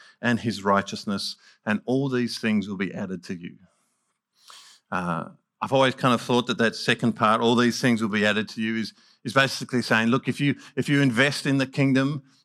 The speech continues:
then you'll get enough other stuff around you. And, and that's kind of true. Right? You know, there's a bunch of commentators who kind of make that point as well. But I wonder if it's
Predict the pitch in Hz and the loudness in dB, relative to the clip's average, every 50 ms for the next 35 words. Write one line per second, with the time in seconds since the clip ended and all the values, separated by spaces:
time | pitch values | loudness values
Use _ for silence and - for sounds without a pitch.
0 | _ - 151 147 143 135 147 139 139 135 131 127 113 - 135 120 117 117 - - | _ 0 2 2 2 2 2 2 4 4 4 4 4 4 4 4 2 0 0 2
1 | 127 113 - - 110 104 104 101 98 95 113 135 175 - 147 180 185 165 147 - | 2 2 2 0 0 0 2 2 0 0 0 -2 -2 -2 0 2 2 2 0 0
2 | - 175 165 147 - - 170 147 107 92 92 98 113 - - - _ - - - | 2 2 2 2 2 2 2 2 2 2 0 0 -2 -2 -6 -10 _ -20 -20 -20
3 | - - 151 120 110 110 110 117 117 110 127 123 113 123 - - 123 120 117 113 | -12 -4 -2 0 0 0 -2 -4 -2 0 0 0 0 -2 -4 -2 0 0 0 2
4 | 123 117 113 107 110 104 - - 101 92 - _ _ _ _ _ _ - 131 113 | 2 2 2 2 0 -4 -4 -6 -8 -8 -10 _ _ _ _ _ _ -2 2 2
5 | 110 110 110 113 110 - 110 107 - - - 120 117 117 113 - _ - 104 101 | 4 4 4 2 2 2 0 -2 -2 -2 0 0 0 0 -2 -4 _ -12 -10 -2
6 | 110 113 110 113 113 120 135 - - - - - - - - - 139 139 160 220 | 2 2 4 4 4 2 0 -4 -10 -18 -18 -18 -18 -8 -2 2 4 4 4 4
7 | 240 240 226 202 190 175 170 175 160 135 - - | 4 4 4 4 4 4 2 2 -2 -2 -4 -8